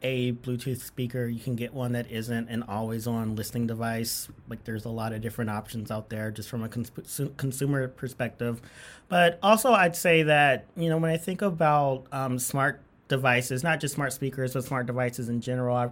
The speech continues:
I really think about this idea from Jonathan Zittrain. He's a Harvard professor who writes a lot about privacy, and he sort of coined this phrase, um, intellectual debt. And he explained it as when you buy something, you don't necessarily know how it works. So you sort of go into debt,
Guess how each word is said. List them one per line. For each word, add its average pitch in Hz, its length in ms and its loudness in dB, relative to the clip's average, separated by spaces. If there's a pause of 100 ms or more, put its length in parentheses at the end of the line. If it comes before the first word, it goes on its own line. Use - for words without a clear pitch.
I 135 40 -2
really 139 220 -2
think 139 180 -6
about 123 180 -2
this 120 240 -6 (400)
idea 143 460 6
from 143 280 2
Jonathan 131 420 2
Zittrain. 127 640 2
He's 127 300 -4
a 123 80 2
Harvard 123 400 0
professor 120 460 -2
who 120 120 -8
writes 117 260 0
a 131 40 0
lot 120 60 0
about 110 200 -4
privacy, 113 640 -4
and 110 80 -8
he 127 300 -4
sort 123 180 -6
of 117 140 -4 (260)
coined 127 320 0
this 120 160 -4
phrase, 117 500 -2
um, 117 280 -4
intellectual 120 580 -2
debt. 101 420 -2 (360)
And 135 100 2
he 160 80 2
explained 165 400 0
it 170 80 0
as 139 220 2
when 135 100 0
you 135 80 0
buy 156 280 4
something, 143 520 0
you 127 80 -2
don't 135 160 0
necessarily 127 420 0
know 120 120 0
how 117 240 0
it - 80 -12
works. 110 580 -4 (240)
So - 120 -2
you 139 40 2
sort 165 120 2
of 135 60 2
go 143 180 6
into 123 140 4
debt, 117 460 6